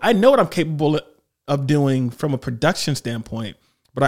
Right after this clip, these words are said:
also got something to say. So I don't wanna just keep giving my talents to, to others. I can do both. I can make something for you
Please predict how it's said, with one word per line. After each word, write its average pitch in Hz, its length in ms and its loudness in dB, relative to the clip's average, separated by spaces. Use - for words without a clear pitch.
also 160 260 2
got 135 160 -2
something 127 340 -2
to 107 80 -8
say. 139 280 -2
So 123 120 -6
I 139 40 -2
don't 170 120 0
wanna 147 180 -2
just 131 260 -4
keep 123 320 -6
giving 135 320 2
my 117 420 -4
talents 139 480 2
to, 101 300 -8
to - 240 -4
others. 120 580 2
I 214 100 0
can 208 160 6
do 196 120 8
both. 165 440 6
I 220 80 2
can 190 120 4
make 185 140 4
something 170 220 2
for 151 160 -2
you 196 320 2